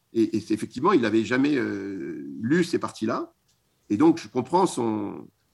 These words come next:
lui, c'est un prix Nobel, il veut pas rentrer dans des polémiques. Et donc, voilà, il dit, « Moi, je, j'ai pas lu ces parties-là, » mais à aucun moment,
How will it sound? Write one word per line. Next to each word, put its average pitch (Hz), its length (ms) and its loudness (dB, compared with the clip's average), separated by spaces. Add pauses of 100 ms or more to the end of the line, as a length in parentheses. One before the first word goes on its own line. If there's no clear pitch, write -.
lui, 143 520 0 (220)
c'est - 160 -6
un 127 80 4
prix 123 160 -2
Nobel, 143 480 4
il 117 80 -4
veut 120 160 2
pas 131 140 4
rentrer 123 260 0
dans 113 100 -2
des 110 100 -2
polémiques. 110 580 0 (420)
Et - 80 -4
donc, 127 220 0
voilà, 143 180 2
il 107 140 -2
dit, « 127 140 0
Moi, 135 260 0
je, 107 160 -2 (260)
j'ai 107 140 -2
pas 127 140 0
lu 139 100 6
ces 151 100 -6
parties-là, » - 360 -4
mais - 220 0 (320)
à 127 120 2
aucun 165 260 4
moment, 147 540 2